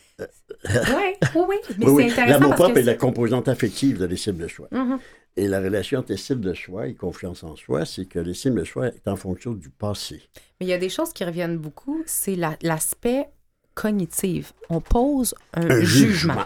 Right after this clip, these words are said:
Speaker 1: Il y a
Speaker 2: Ouais.
Speaker 1: comme une échelle qui se
Speaker 2: Ouais.
Speaker 1: fait dans notre cerveau, là. Puis on décide, c'est-tu bon, c'est-tu pas bon, c'est-tu neutre, ça vaut-tu quelque chose, ça vaut pas quelque chose. Donc, à quelque part, notre estime personnelle est aucunement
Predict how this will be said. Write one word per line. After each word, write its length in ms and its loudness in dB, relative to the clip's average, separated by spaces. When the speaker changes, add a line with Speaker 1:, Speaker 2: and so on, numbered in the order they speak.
Speaker 1:
Il 80 -6
y 40 0
a 20 0
Speaker 2:
Ouais. 80 0
Speaker 1:
comme 160 4
une 180 0
échelle 540 -2
qui 120 -10
se 120 0
Speaker 2:
Ouais. 60 0
Speaker 1:
fait 140 2
dans 180 0
notre 200 -4
cerveau, 520 -4
là. 80 -2
Puis 140 -2
on 80 0
décide, 400 0
c'est-tu 340 -6
bon, 180 0
c'est-tu 280 -4
pas 140 0
bon, 180 0
c'est-tu 340 -2
neutre, 480 0
ça 160 0
vaut-tu 340 -6
quelque 240 -2
chose, 260 0
ça 100 -2
vaut 140 -4
pas 120 -4
quelque 220 -6
chose. 240 -4
Donc, 240 -4
à 60 -6
quelque 360 -2
part, 340 0
notre 200 -2
estime 340 0
personnelle 420 -4
est 160 -4
aucunement 760 -2